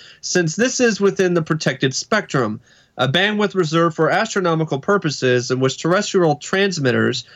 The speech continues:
are forbidden to transmit. In a nineteen ninety-seven paper, eh, Men draw, draws fasting conclusions from half-vast data, acknowledging the possibility that the source may have been military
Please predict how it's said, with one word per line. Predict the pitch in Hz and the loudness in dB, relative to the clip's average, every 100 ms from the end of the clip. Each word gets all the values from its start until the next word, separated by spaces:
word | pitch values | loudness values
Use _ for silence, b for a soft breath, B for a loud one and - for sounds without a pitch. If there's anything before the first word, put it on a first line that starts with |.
| B - | B -2
are | 156 | 0
forbidden | 160 127 120 131 | 2 0 0 -2
to | |
transmit. | 131 190 196 175 120 101 - _ _ _ _ _ | -2 0 0 0 -4 -6 -10 _ _ _ _ _
In | 147 | 0
a | 165 | 2
nineteen | 208 247 240 | 2 0 0
ninety-seven | 208 190 - 185 156 | 0 0 0 -2 -2
paper, | 135 185 185 131 120 | 0 0 2 0 -2
eh, | 87 165 190 208 196 180 147 | -2 -2 2 4 4 4 2
Men | 139 151 143 139 127 | 2 2 2 -2 -2
draw, | 190 185 175 | 2 2 2
draws | 139 131 170 170 165 160 | 0 -4 0 2 2 0
fasting | 185 185 180 180 | 2 2 2 -2
conclusions | 156 151 151 143 143 135 | 0 2 2 2 0 -2
from | 143 135 | -4 -2
half-vast | 131 127 127 127 120 117 - | -2 -2 -2 0 0 -2 -2
data, | 156 147 113 110 B B B - | 0 2 0 -2 B B B -2
acknowledging | 156 196 233 226 190 | 2 4 4 4 4
the | 175 | 2
possibility | 165 160 147 135 139 135 | 2 0 0 2 4 2
that | 123 | 0
the | 120 | -2
source | 127 156 143 135 | -2 0 0 0
may | 139 131 | 0 2
have | 127 135 - | 2 -2 -6
been | 131 127 123 | -2 0 2
military | 214 254 - 120 117 113 | 4 2 0 0 2 0